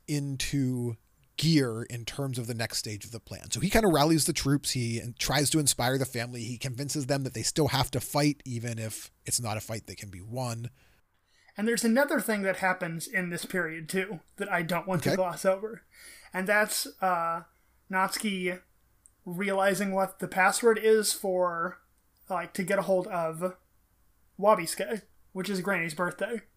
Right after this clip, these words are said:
Speaker 1: Yeah.
Speaker 2: And so
Speaker 1: Yeah.
Speaker 2: she, 'cause this is the other part of the movie that tears me up, is whenever, like, he's sitting there and trying to, like, like, and she's like,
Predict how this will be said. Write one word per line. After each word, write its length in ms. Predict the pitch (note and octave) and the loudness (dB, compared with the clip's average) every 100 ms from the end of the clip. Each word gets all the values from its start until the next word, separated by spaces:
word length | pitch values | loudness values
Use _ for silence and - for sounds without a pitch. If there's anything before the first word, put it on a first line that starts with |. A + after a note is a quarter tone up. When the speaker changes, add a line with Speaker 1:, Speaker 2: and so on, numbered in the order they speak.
| _ _ _ _ _ _ - | _ _ _ _ _ _ -8
Speaker 1:
Yeah. 760 | A2+ A2+ A2 G#2 G2+ G2 G2+ - - _ _ _ A2+ G#2+ | -2 0 2 2 2 2 0 -4 -14 _ _ _ -12 -4
Speaker 2:
And 120 | F#3+ | 0
so 200 | - F#3 F3+ | 2 2 0
Speaker 1:
Yeah. 40 | |
Speaker 2:
she, 460 | - - G#3+ F#3+ - G3 A3+ | -4 -4 -4 -6 -12 -14 -6
'cause 160 | G3 | 0
this 120 | A3 A3 | 2 2
is 120 | G3 | 2
the 120 | G#3+ | 4
other 240 | B3+ A#3 | 6 8
part 220 | G#3+ G3+ F#3 | 8 6 4
of 60 | |
the 60 | F3+ | 0
movie 180 | F3 F3 | -4 -6
that 160 | G3+ | -6
tears 240 | G3 F3+ F#3 | -4 -4 -4
me 160 | F3 | -6
up, 200 | F#3+ - _ _ | -8 -10 _ _
is 100 | F3 | -10
whenever, 300 | F#3+ F#3+ F#3 | -6 -4 -4
like, 180 | F3+ - | -6 -8
he's 260 | - G3 F3+ | -6 -4 -2
sitting 340 | G#3+ F#3 F#3 | -2 -2 -2
there 200 | F3+ E3+ | -4 -6
and 160 | F3+ F3 | -8 -10
trying 280 | F#3 E3 E3 | -10 -10 -12
to, 80 | |
like, 400 | F#3+ A#3 C#4 - _ _ _ _ _ _ _ _ - | -14 -16 -16 -20 _ _ _ _ _ _ _ _ -10
like, 160 | F#3 F#3 | -8 -8
and 180 | A3 F3 | -8 -8
she's 240 | F#3 F3+ | -6 -2
like, 180 | F#3 | -2